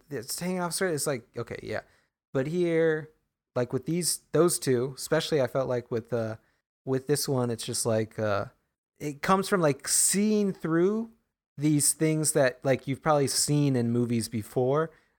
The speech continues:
but they kind of, uh, gloss over some of the little tricky spots. It's, like, almost by being very, uh, very,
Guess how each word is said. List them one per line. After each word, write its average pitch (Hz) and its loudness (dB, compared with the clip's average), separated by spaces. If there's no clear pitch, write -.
but 127 2
they 123 0
kind 120 0
of, 110 0
uh, 107 0
gloss 127 4
over 110 4
some 113 -4
of 107 -4
the 104 -2
little 104 -4
tricky 127 -4
spots. - -10
It's, - -8
like, 190 6
almost 208 4
by 175 6
being 156 0
very, 131 4
uh, 107 0
very, 120 0